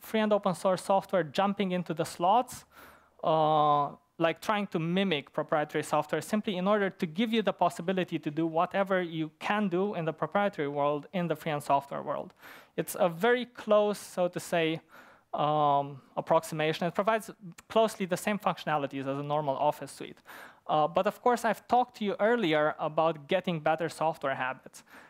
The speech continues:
And using free and open source software is very often about that. So LibreOffice is something which you can do in the free and open source world, but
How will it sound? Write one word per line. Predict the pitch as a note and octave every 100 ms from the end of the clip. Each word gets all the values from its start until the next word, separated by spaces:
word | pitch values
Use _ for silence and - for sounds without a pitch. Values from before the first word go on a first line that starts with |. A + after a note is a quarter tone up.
| _
And | - D3
using | F3 C4 A#3+ F#3+
free | - G3
and | E3+
open | E3 E3+ D3+
source | E3 D3
software | - F#3+ F#3+ - C#3+ D3 - _ _
is | F#3 F3+
very | E3 D#3+ D#3+
often | D3 D3 D3
about | C3+ C3 B2
that. | - C3+ - _ - - -
So | - D3+
LibreOffice | D#3 A#3+ A#3+ A3 E3+ F3 - G3 G3+ -
is | D3+
something | - F3 E3+ E3+
which | D#3+ D#3
you | D3+
can | - F#3 G#3
do | G#3+ G#3+
in | G3+
the |
free | G3 G3+
and | F#3 F#3
open | F#3 F3
source | - F#3 F3+
world, | F#3 F3+ F3+
but | D#3+ D#3+